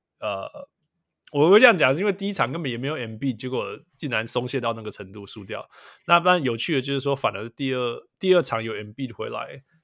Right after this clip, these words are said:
但是反而输掉。所以也就是说，呀，我可以指很多个层面啊，只是就是说，man，要赢要输，然后 Boston 给你灌顶欸，好不好？<laughs> 那当然，当然第一场 Harden 踢笑两红，就，就爆发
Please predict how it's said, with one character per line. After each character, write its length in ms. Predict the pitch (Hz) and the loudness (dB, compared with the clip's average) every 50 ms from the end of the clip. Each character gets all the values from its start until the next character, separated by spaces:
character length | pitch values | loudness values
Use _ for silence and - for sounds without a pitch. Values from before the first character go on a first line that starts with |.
| _ - | _ -4
但 120 | - 123 113 | -4 -4 -4
是 140 | 101 127 | -4 -8
反 160 | 117 - 113 110 | -8 -8 -8 -8
而 120 | 110 113 | -10 -12
输 200 | - - 113 104 | -14 -14 -14 -14
掉。 220 | 98 - - - - | -16 -16 -18 -16 -12
所 140 | 180 247 240 | -8 -6 -6
以 180 | 165 139 135 | -6 -6 -8
也 220 | 127 117 120 127 151 | -12 -10 -8 -6 -4
就 120 | 190 233 | -4 -4
是 80 | 233 190 | -4 -2
说， 420 | - 208 214 214 - - - _ _ _ _ _ _ _ _ - | -2 -2 0 -2 -2 -6 -10 _ _ _ _ _ _ _ _ 2
呀， 200 | 170 170 160 165 | 4 6 6 6
我 80 | 175 165 | 4 2
可 120 | - 196 | -2 -2
以 100 | 185 165 - _ - 170 156 | -4 -4 -6 _ -14 -14 -10
指 140 | 143 139 127 117 - | -8 -8 -8 -6 -2
很 200 | 143 139 131 131 | -2 -2 0 0
多 120 | 170 180 | 0 0
个 80 | 196 180 | 0 0
层 180 | - - 127 135 | 0 -2 -6 -4
面 160 | 156 143 120 | -2 -2 -2
啊， 80 | 113 | -2
只 140 | 110 117 131 | -2 -4 -6
是 60 | 160 | -4
就 80 | 175 190 | -2 -2
是 60 | 185 | -2
说， 160 | 151 180 190 | 0 0 -2
man， 440 | 185 180 190 196 196 196 196 190 160 _ 180 | -2 0 2 2 2 2 0 -2 -8 _ 0
要 180 | 208 220 170 | 2 4 4
赢 120 | 127 131 151 | 4 2 6
要 140 | 185 170 156 | 6 6 6
输， 200 | - - 175 180 165 | 4 0 -2 -2 0
然 40 | 127 | 2
后 240 | 135 151 170 180 _ | 2 2 0 -2 _
Boston 340 | - 175 175 175 - 180 135 | 4 4 4 6 4 0 -2
给 100 | 120 120 | -2 -6
你 60 | 117 113 | -8 -8
灌 200 | - - 165 - _ - | -6 -6 -6 -6 _ -8
顶 120 | 123 110 - 117 | -8 -8 -6 -8
欸， 160 | 117 110 117 | -8 -6 -6
好 80 | 123 120 | -6 -6
不 100 | 107 110 | -6 -6
好？ 100 | 110 - - - - 202 - - - 277 - _ - 269 - | -10 -10 -8 -2 -2 -2 -2 -2 -10 -10 -10 _ -12 -12 -12
<laughs> 680 | _ _ 185 - - - - - - - 196 - _ - | _ _ -20 -20 -20 -20 -20 -18 -12 -10 -10 -10 _ -6
那 100 | 160 156 | -6 -2
当 160 | 151 165 165 | 2 2 4
然， 300 | 156 139 131 135 135 - _ _ _ | 4 2 0 0 -4 -12 _ _ _
当 140 | - 165 160 | -6 -4 -2
然 200 | 156 139 139 147 | 0 0 -2 -4
第 140 | - 143 147 | -8 -10 -10
一 60 | 156 | -10
场 300 | 147 - 117 110 110 110 | -10 -12 -14 -14 -14 -16
Harden 520 | _ _ - 127 127 123 117 110 - - - | _ _ -4 -2 -2 -2 -4 -8 -12 -12 -20
踢 180 | - - 120 | -18 -16 -14
笑 260 | 113 - - 110 110 | -14 -10 -8 -8 -8
两 180 | 113 117 123 - | -8 -8 -12 -12
红， 220 | _ - - - 123 113 _ _ _ _ | _ -18 -20 -20 _ _ _ _ _ _
就， 420 | 117 - - 107 113 - - _ _ _ _ _ _ _ | -14 -12 -12 -12 -14 -16 -20 _ _ _ _ _ _ _
就 360 | - 110 107 107 107 - - _ _ _ _ _ _ _ | -14 -12 -12 -12 -14 -16 -20 _ _ _ _ _ _ _
爆 200 | - 180 151 143 | 0 4 4 4
发 480 | 131 - 135 123 120 120 135 139 - _ | 4 2 2 2 2 0 -2 -4 -10 _